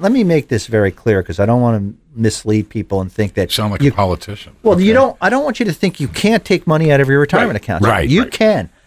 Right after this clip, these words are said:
Speaker 1: and you can start to
Speaker 2: If
Speaker 1: take
Speaker 2: you
Speaker 1: it.
Speaker 2: choose not to, that's cool,
Speaker 1: Cool.
Speaker 2: but you have to
Speaker 1: At
Speaker 2: at seventy-two now.
Speaker 1: Correct.
Speaker 2: Okay.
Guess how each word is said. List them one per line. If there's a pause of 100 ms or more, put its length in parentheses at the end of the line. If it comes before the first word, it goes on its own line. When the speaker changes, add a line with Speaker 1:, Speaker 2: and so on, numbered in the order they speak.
(120)
Speaker 1:
and
you
can
start
to
Speaker 2:
If
Speaker 1:
take
Speaker 2:
you
Speaker 1:
it.
Speaker 2:
choose
not
to,
that's
cool,
Speaker 1:
Cool.
Speaker 2:
but
you
have
to (140)
Speaker 1:
At
Speaker 2:
at
seventy-two
now.
Speaker 1:
Correct.
Speaker 2:
Okay.